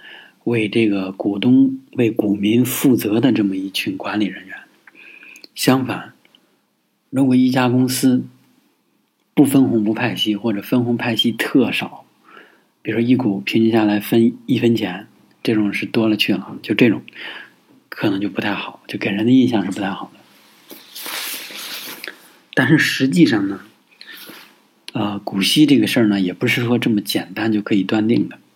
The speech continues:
<clears throat> 它要综合判断。我一开始的时候买股票也是主要看这个股息分红，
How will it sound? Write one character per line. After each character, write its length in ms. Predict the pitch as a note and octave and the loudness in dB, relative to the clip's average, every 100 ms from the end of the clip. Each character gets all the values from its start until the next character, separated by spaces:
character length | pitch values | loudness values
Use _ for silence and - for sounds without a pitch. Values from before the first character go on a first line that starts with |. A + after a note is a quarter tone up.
| _ _ _ - | _ _ _ 4
<clears throat> 320 | - - - - | 6 6 0 -2
它 80 | |
要 100 | B2+ | -4
综 180 | A#2 C#3+ | 2 2
合 120 | A#2+ | 2
判 160 | B2 B2+ | 0 2
断。 220 | B2+ - - _ _ _ _ _ _ _ _ - _ _ - - _ - - - _ _ _ | 2 0 -8 _ _ _ _ _ _ _ _ -20 _ _ -20 -20 _ -20 -20 -20 _ _ _
我 160 | - A#2+ | -4 0
一 140 | B2+ | 0
开 200 | C3 D#3+ | 2 2
始 140 | D#3+ G2+ | 2 0
的 80 | G2+ | -2
时 120 | A#2+ | -2
候 40 | |
买 160 | A2 A2+ | 0 0
股 120 | G#2+ | -2
票 160 | A#2+ G#2+ | -2 -4
也 180 | F#2+ | -4
是 240 | - C3+ A#2+ | 0 2 2
主 100 | - | 0
要 160 | - | -6
看 300 | A2+ - A2 | -6 -2 -2
这 160 | G#2 G#2+ | -2 -4
个 440 | F#2+ - - - - _ _ _ _ _ _ _ _ _ _ _ _ _ _ _ _ _ _ _ - | -6 -14 -18 -20 -20 _ _ _ _ _ _ _ _ _ _ _ _ _ _ _ _ _ _ _ -4
股 160 | G#2+ | -2
息 140 | G2 B2 | 0 2
分 200 | B2+ B2+ | 2 2
红， 340 | A#2+ G2 G2 | 0 -2 -4